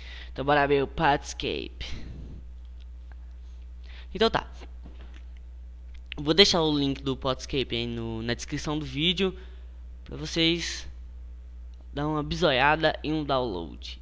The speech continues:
Ou se não, clicar em download e baixar ele. Mas então, o que que eu vou mostrar hoje? Eu vou mostrar hoje você, como vocês pegar uma foto,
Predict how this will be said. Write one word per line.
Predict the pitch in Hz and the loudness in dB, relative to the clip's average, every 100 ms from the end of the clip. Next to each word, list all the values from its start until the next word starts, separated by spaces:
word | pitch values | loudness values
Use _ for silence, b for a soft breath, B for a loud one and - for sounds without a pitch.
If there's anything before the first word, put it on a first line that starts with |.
| - | -4
Ou | - 180 202 175 | 4 6 6 2
se | - | 0
não, | 165 165 | 2 2
clicar | 165 143 135 | 0 -2 0
em | 127 | 0
download | 127 127 127 139 156 | 0 0 0 0 -2
e | |
baixar | 135 135 - 156 | -2 -4 -4 -4
ele. | 135 80 - B B B B B B B B B B - - | -4 -4 -8 B B B B B B B B B B -10 4
Mas | 220 240 | 8 10
então, | 262 247 175 | 10 10 10
o | |
que | 175 | 10
que | 240 | 8
eu | 233 | 10
vou | 220 | 8
mostrar | 208 - 190 | 8 6 6
hoje? | 127 120 - - - - - - | 6 4 0 -2 -4 -6 -10 -2
Eu | |
vou | 175 | 4
mostrar | 214 196 180 147 160 | 6 6 6 8 10
hoje | 190 180 | 8 6
você, | 139 151 - 160 151 - | 2 -2 2 2 2 2
como | 185 208 | 6 6
vocês | 185 175 - 185 180 - - B | 4 2 6 6 6 2 -2 B
pegar | 147 151 170 190 | 6 8 10 8
uma | 190 175 | 8 4
foto, | - 151 139 156 175 220 220 | 4 6 8 8 8 4 4